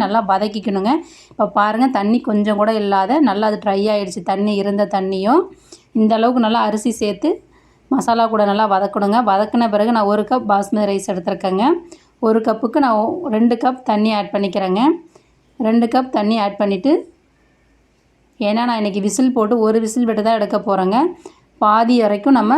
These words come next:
விசில் போடாத வேக வைக்க போகிறோம். அதனால நான் தண்ணி வந்து ஒரு அரை கிளாஸ் எக்ஸ்ட்ரா விட்ருக்கேங்க. இப்போ ஃப்ளேவருக்காக லெமன் இந்த டயத்துல புழிஞ்சு விட்டுக்கலாங்க. உங்கள்ட்ட புதினா இலைகள் இருந்தாலும் மேலே போட்டுக்கலாம் கொஞ்சம். நான் நெய் கொஞ்சம் போட்டுட்டு குக்கரை பின் மூடி இருக்குது பார்த்தீங்களா, அந்த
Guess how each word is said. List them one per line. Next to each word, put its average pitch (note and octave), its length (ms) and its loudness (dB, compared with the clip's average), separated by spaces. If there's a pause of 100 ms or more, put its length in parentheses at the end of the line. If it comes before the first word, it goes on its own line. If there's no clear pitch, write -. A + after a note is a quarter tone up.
விசில் B3 340 0
போடாத G#3+ 460 2 (100)
வேக G#3 160 -2 (120)
வைக்க G3+ 180 -2
போகிறோம். G3+ 300 0
அதனால G#3 320 0
நான் A3 180 -2
தண்ணி G#3 260 0
வந்து A3 200 0
ஒரு A3+ 100 2
அரை G3 200 0
கிளாஸ் A3 260 -2
எக்ஸ்ட்ரா G#3 340 -2
விட்ருக்கேங்க. G#3 600 -2 (560)
இப்போ A#3+ 140 0 (120)
ஃப்ளேவருக்காக A3+ 680 0 (100)
லெமன் A3 280 2 (200)
இந்த G#3 140 0 (180)
டயத்துல G3+ 360 0
புழிஞ்சு G#3 260 0
விட்டுக்கலாங்க. G3 480 -2
உங்கள்ட்ட G3+ 300 0
புதினா A#3 340 0
இலைகள் G#3+ 260 -2
இருந்தாலும் G3 420 0
மேலே G#3 240 0
போட்டுக்கலாம் G3 460 -2
கொஞ்சம். G#3+ 280 0 (440)
நான் G#3 200 0
நெய் A3 220 0
கொஞ்சம் A3 240 2
போட்டுட்டு G3+ 340 0 (540)
குக்கரை A#3 440 0 (180)
பின் A#3 240 4
மூடி A3 180 2
இருக்குது G3+ 220 -4
பார்த்தீங்களா, F#3+ 420 0
அந்த G3 140 0